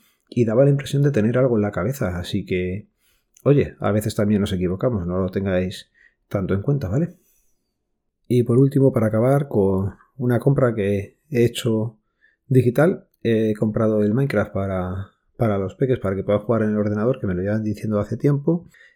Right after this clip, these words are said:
y me pareció curioso porque hice la compra con, con el Microsoft Edge, con el navegador, no me acuerdo en qué página entré,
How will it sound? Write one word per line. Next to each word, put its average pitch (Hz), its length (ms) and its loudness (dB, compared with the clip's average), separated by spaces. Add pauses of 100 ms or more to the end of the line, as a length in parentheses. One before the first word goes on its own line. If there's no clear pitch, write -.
(200)
y 113 460 4
me 120 120 0
pareció 143 460 4
curioso 165 400 4
porque - 320 -2
hice 120 220 0
la 151 100 2
compra 151 300 -2
con, 120 520 0 (220)
con 127 240 0
el 117 140 0
Microsoft 131 580 -2
Edge, 175 460 -2 (280)
con 127 160 2
el 127 120 2
navegador, 131 640 0 (180)
no 123 220 -2
me 160 60 2
acuerdo 143 220 4
en 120 60 2
qué 131 80 4
página 123 300 -4
entré, 143 380 0